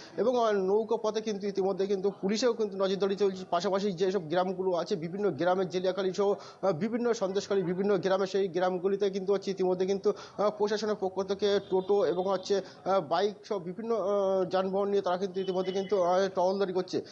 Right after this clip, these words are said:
ইতিমধ্যে এক কথা বলা যায় যে অশান্ত সন্দেশখালীকে কিন্তু শান্তি ফেরানোর জন্য ইতিমধ্যে কিন্তু প্রশাসনের পক্ষ থেকে কিন্তু, আহ, কঠোরভাবে পদক্ষেপ নেওয়া হচ্ছে, নতুন করে যাতে, আহ, কোনো সমস্যা না ঘটে, যার জন্য কিন্তু প্রশাসনের পক্ষ থেকে কিন্তু একাধিক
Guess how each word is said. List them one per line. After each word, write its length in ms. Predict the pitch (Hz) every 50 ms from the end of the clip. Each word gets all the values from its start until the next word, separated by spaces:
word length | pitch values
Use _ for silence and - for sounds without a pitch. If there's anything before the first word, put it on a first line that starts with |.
| - - - -
ইতিমধ্যে 280 | 233 294 294 277 294
এক 120 | 233 202 208
কথা 200 | - 220 214 240
বলা 200 | 226 202 208 208
যায় 180 | 202 202 226 220
যে 160 | 226 180 202
অশান্ত 560 | 196 - - - - - 226 226 233 226 - - 233 233 233 226
সন্দেশখালীকে 680 | 220 - 196 185 185 185 208 - - 214 214 202 208
কিন্তু 240 | 190 214 208 196 208
শান্তি 380 | - - 170 185 185 - 220
ফেরানোর 300 | 208 - 202 202 202 202
জন্য 180 | 190 202 190 202
ইতিমধ্যে 400 | 196 185 190 190 185 185 180 190
কিন্তু 180 | 185 202 196 196
প্রশাসনের 500 | 190 - 175 185 196 185 196 196 202 190
পক্ষ 280 | 190 185 180 - 202 190
থেকে 240 | 196 185 202 196
কিন্তু, 240 | 196 190 190 - 208 208
আহ, 440 | - - - - - - 180 196 202 202
কঠোরভাবে 560 | 190 196 190 233 233 208 196 185 202 202 208 190 -
পদক্ষেপ 380 | 165 170 185 196 - 214 202
নেওয়া 200 | 180 185 196 196 196
হচ্ছে, 180 | 196 202 214
নতুন 280 | 196 180 170 190 208 208
করে 140 | 190 202 190
যাতে, 140 | 196 185 202
আহ, 840 | 185 180 180 143 151 160 175 165 175 175 - - - - - 185 196
কোনো 200 | 185 214 208 202
সমস্যা 400 | 196 180 180 185 190 190 214 196
না 180 | 185 180 180
ঘটে, 180 | 180 190 190 220
যার 220 | 190 160 170 170
জন্য 180 | 165 202 202 196
কিন্তু 160 | 202 196 190 190
প্রশাসনের 360 | - 175 185 180 196 196 185 185
পক্ষ 220 | - 175 - 190
থেকে 160 | 180 190 190 190
কিন্তু 180 | 202 196 202
একাধিক 420 | 185 110 - - 226 240 247 240